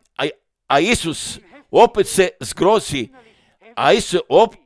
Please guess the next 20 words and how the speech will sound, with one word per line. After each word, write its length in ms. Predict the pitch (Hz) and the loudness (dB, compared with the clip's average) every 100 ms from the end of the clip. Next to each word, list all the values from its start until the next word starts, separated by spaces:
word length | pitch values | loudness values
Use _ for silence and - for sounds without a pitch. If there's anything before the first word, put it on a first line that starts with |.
| _ - | _ 0
opet 300 | 226 220 - | 2 2 2
se 160 | 185 | 0
zgrozi 460 | 160 156 185 202 175 | 0 2 2 2 0
u 120 | 165 | -2
sebi 520 | 151 165 180 98 90 80 - 226 _ _ _ _ _ _ 175 185 180 _ _ _ _ | -2 0 -2 -4 -14 -16 -20 -20 _ _ _ _ _ _ -20 _ _ _ _ _ _
i 100 | 147 | -6
dođe 480 | 117 190 220 190 170 | 4 6 6 4 4
na 160 | 165 | 4
grob. 320 | 175 160 175 - _ _ - _ _ _ 170 208 220 220 _ _ _ 175 _ _ _ _ 143 | 4 4 2 0 _ _ -20 _ _ _ -20 -20 -20 _ _ _ _ _ _ _ _ _ -6
A 160 | 147 156 - | -2 -2 -2
bijaše 640 | - 226 165 117 - 82 82 92 _ _ - - - | 4 8 8 4 -8 -14 -16 -20 _ _ -20 -16 2
pećina 800 | 185 220 - 151 110 82 101 104 _ 196 190 _ 170 160 _ _ _ 185 | 4 4 0 -4 -4 -10 -18 -20 _ -20 -20 _ -20 -20 _ _ _ -2
i 120 | 175 | -2
kamen 560 | - - 170 233 214 202 - | 0 2 4 4 2 -2 -6
ležaše, 840 | 120 156 170 190 208 - 190 165 _ _ | -2 0 4 4 4 -2 -4 -4 _ _
i 120 | 135 | -6
kamen 340 | - 147 214 220 | 0 2 2 0
ležaše 500 | 107 160 175 180 - 175 | 2 2 2 0 -2 -6
na 180 | 104 190 | -2 -2
njoj. 280 | 131 78 | -2 -10